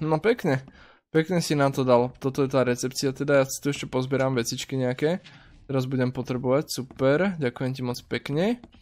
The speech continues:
Tuto už nič nebolo, že? O, o. Tu už nič nebolo a tuto vlastne teraz ideme na poschodie hore,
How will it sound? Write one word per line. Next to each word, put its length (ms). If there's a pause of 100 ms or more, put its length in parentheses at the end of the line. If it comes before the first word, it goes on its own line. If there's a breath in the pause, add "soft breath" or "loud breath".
(380 loud breath)
Tuto 240
už 160
nič 240
nebolo, 320
že? 240 (800)
O, 80
o. 160 (960 loud breath)
Tu 80
už 240
nič 320
nebolo 480
a 80
tuto 320
vlastne 400
teraz 320
ideme 240
na 160
poschodie 580
hore, 380